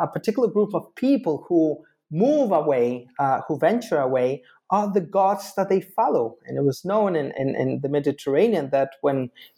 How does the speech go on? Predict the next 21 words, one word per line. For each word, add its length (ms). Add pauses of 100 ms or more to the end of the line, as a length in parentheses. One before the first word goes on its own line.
(100)
people 540
would 140
find 400
other 220
people 420
at 120
sea, 280
they 100
would 160
ask 300
them, 160
"Which 260
gods 380
do 80
you 180
follow?" 540 (440)
And 380
if 140
they 100
followed, 500
uh, 220